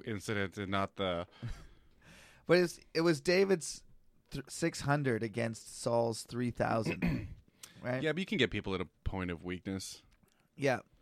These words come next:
Speaker 2: trap
Speaker 1: And
Speaker 2: him.
Speaker 1: also, I don't know. I don't know what to believe anymore.
Speaker 2: <laughs> So David among the Philistines.
Speaker 1: All I know is you can't take, <laughs> you just can't believe everything. So I'm picking and choosing.
Speaker 2: Yeah.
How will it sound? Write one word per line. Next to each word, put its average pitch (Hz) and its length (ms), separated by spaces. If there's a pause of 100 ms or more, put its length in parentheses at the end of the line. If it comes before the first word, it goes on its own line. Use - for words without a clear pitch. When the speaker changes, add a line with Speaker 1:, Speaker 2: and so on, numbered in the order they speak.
(160)
Speaker 2:
trap 131 200
Speaker 1:
And 139 100
Speaker 2:
him. 135 60
Speaker 1:
also, 120 440 (360)
I 139 100
don't 90 140
know. 90 200
I - 80
don't 175 120
know 104 80
what 95 140
to 95 60
believe 92 300
anymore. 87 440
Speaker 2:
<laughs> - 60 (560)
So 151 100
David 156 360
among 147 280
the 135 60
Philistines. 120 680
Speaker 1:
All 143 100
I 202 60
know 202 120
is 185 120
you 185 80
can't 139 300
take, 139 240 (120)
<laughs> - 0 (160)
you 160 80
just 156 200
can't 262 180
believe 180 240
everything. 117 560 (540)
So - 120
I'm 143 60
picking 151 300
and 98 100
choosing. 98 380 (880)
Speaker 2:
Yeah. 123 300